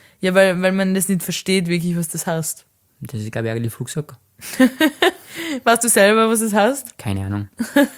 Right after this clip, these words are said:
Speaker 1: Wir schauen einmal.
Speaker 2: Wir schauen mal.
Speaker 1: Gut, äh, hast du noch was anderes zu erzählen oder sollen wir die Folge beenden?
Speaker 2: Ich glaub, das war mal so ein großes Announcement für alle.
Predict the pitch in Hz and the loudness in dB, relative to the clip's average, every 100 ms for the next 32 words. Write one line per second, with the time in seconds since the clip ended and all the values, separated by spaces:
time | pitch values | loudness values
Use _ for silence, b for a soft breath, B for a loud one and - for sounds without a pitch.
0 | 302 302 311 302 - - - B B B | -2 2 2 0 -4 -20 -20 B B B
1 | B B _ 214 202 185 180 165 160 - | B B _ -6 -2 -2 0 -2 -4 -8
2 | _ _ - 113 156 160 107 110 _ _ | _ _ -6 -6 -4 -4 -6 -8 _ _
3 | _ _ - 294 - - 190 190 185 185 | _ _ -6 -6 -8 -6 0 2 2 0
4 | 180 190 196 190 175 202 208 220 208 208 | -4 -4 -4 -4 -4 -4 -4 -4 -2 -2
5 | 214 196 185 185 185 180 175 170 175 165 | 0 0 -2 -2 -2 -2 -4 -4 -4 -2
6 | 165 165 - 160 151 147 147 - _ _ | -2 -4 -8 -6 -6 -6 -8 -10 _ _
7 | _ _ _ - 113 110 107 - _ - | _ _ _ -8 -4 -4 -4 -12 _ -12
8 | 110 110 107 107 113 110 107 117 110 113 | -4 -2 0 0 0 0 0 -2 -2 -2
9 | 110 104 104 107 - 107 113 110 104 107 | -2 0 -2 -4 -4 -6 -4 -2 -2 -4